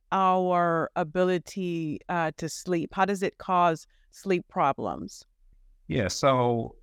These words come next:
Speaker 2: I think from a clinical perspective, what we try to share with our clients is that, uh, we activate what's called our stress response systems, uh, system rather, uh, the fight or flight, uh,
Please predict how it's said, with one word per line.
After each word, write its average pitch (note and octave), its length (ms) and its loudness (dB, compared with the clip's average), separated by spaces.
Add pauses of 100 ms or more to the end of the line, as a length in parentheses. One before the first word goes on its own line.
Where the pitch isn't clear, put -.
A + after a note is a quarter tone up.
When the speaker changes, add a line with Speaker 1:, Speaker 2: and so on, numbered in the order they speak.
(100)
Speaker 2:
I C3 60 -6
think A#3 240 -2
from D#3 160 0
a G#2+ 40 -4
clinical D3 460 -4
perspective, C#3+ 960 -4
what A2 320 -4
we C3 160 0
try C3 240 0
to A2+ 80 -2
share A#2 360 0
with G#2 200 -6
our F2+ 100 0
clients B2 720 -4
is G2 300 -8
that, F#2 400 -2 (580)
uh, F#2 300 2 (100)
we A#2+ 320 -2
activate G#2+ 800 -2
what's G2 180 -6
called G2+ 380 -4
our E2+ 160 -4
stress - 440 -4
response F2 680 -10
systems, - 840 -12 (340)
uh, - 60 -2
system F2 480 -2
rather, D2 520 -4 (460)
uh, F#2 240 2
the - 140 -8
fight A2+ 260 2
or G2 60 -2
flight, - 440 -2 (540)
uh, E2+ 480 2